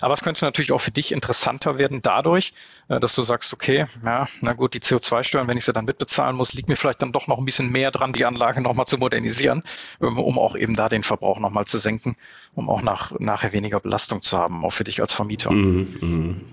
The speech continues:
Speaker 1: Von daher glaube ich, ähm, ist es auf jeden Fall eine interessante Sache und, äh, durch die Höhe der Förderung, die es aktuell gibt, ist der Anreiz so groß wie nie, äh, sich wirklich nochmal mit dem Thema zu beschäftigen und zu sagen, ja, jetzt packe ich's an, jetzt mache ich's.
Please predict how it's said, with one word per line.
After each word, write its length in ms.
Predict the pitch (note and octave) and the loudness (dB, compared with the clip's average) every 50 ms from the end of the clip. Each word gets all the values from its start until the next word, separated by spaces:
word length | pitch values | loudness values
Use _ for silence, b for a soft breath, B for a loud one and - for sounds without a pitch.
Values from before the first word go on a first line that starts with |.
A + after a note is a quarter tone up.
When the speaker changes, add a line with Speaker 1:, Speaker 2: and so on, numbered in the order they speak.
| - - - | -20 -14 -4
Speaker 1:
Von 160 | - A#2 G2 | -2 -2 0
daher 220 | F#2+ G2 F#2+ G2+ F#2+ | 0 0 0 0 0
glaube 240 | G#2 G#2 G2+ G2+ | 0 0 0 2
ich, 180 | G#2 - - - | 2 0 0 0
ähm, 300 | G#2 G2+ F#2+ G2 G2+ A#2 | 0 -2 -2 -4 -6 -2
ist 140 | - D3 B2+ | -2 0 2
es 80 | B2+ - | 4 2
auf 160 | C3 - - | 2 2 2
jeden 140 | C#3 D3 - | -2 -2 2
Fall 100 | - C3+ | 0 0
eine 100 | B2+ B2+ | 2 2
interessante 480 | B2 - - A#2+ - - B2+ B2 C3 | 0 0 0 -2 0 0 -2 0 0
Sache 280 | A#2 A2 B2 - - C3+ | 2 2 0 2 2 2
und, 480 | B2+ - - D3+ E3 F3+ E3+ - - - | 2 4 4 4 4 4 2 2 0 0
äh, 240 | - A2 A2 A#2+ | 2 2 2 0
durch 220 | A#2+ A#2+ B2 A#2 - | 2 0 0 0 0
die 120 | B2+ A2 | -2 2
Höhe 140 | A#2+ C3 C3+ | 4 4 4
der 100 | - A#2 | 4 2
Förderung, 400 | - - B2+ C3+ C#3 B2 A#2+ A2+ | 2 2 2 4 4 2 2 2
die 60 | A#2 | 0
es 100 | A#2 - | 0 0
aktuell 380 | B2 B2+ - - C3+ A#2+ A#2 G#2+ | 0 -2 0 0 0 0 0 -2
gibt, 180 | - B2 - | -4 -6 -4
ist 140 | A#2+ - - | -2 0 2
der 100 | C3 - | 2 2
Anreiz 400 | - B2+ B2 A#2+ A#2+ - - - | 2 2 2 2 2 2 0 0
so 80 | - A#2 | 0 0
groß 360 | G#2+ A#2+ A#2+ C3+ C3 - - | -2 2 2 4 4 4 2
wie 80 | B2 A2 | 0 -2
nie, 260 | A2 A#2+ B2 C3+ - B B B B B B B | -4 -2 -4 -4 -4 B B B B B B B
äh, 120 | B A#2 A2+ | B 2 2
sich 180 | G#2 A2+ G#2+ - | 2 0 0 -2
wirklich 220 | A2+ - B2 - | -2 0 0 0
nochmal 220 | - A2+ G#2 A#2+ A#2 | 0 0 2 0 2
mit 80 | G#2+ | 2
dem 140 | - A#2 - | 0 0 2
Thema 240 | - B2+ A#2+ A#2+ - | 0 2 2 2 0
zu 100 | - A#2+ | -2 0
beschäftigen 480 | A2+ - - B2 - - - A#2 A#2 | 2 2 2 2 2 0 -2 0 0
und 120 | A2 A2+ G#2+ | 0 0 2
zu 120 | - B2+ | 2 0
sagen, 320 | G#2+ A2 G2+ F#2+ G#2 G#2 - B B B B B B - | 2 2 2 0 0 -4 -12 B B B B B B -2
ja, 160 | A#2 G#2+ - - - _ - | 0 0 0 -2 -8 _ -4
jetzt 220 | - A#2 - - | -2 -2 -2 0
packe 180 | - - A2+ A2+ | -2 0 0 0
ich's 100 | A2 - | 2 2
an, 220 | A#2 A2 A#2 B2 A2 | 2 2 0 -2 -2
jetzt 200 | G2+ A2+ - - | -2 0 0 0
mache 200 | - A2+ A2+ B2+ | 0 0 0 0
ich's. 180 | A#2+ - - | 0 -2 -4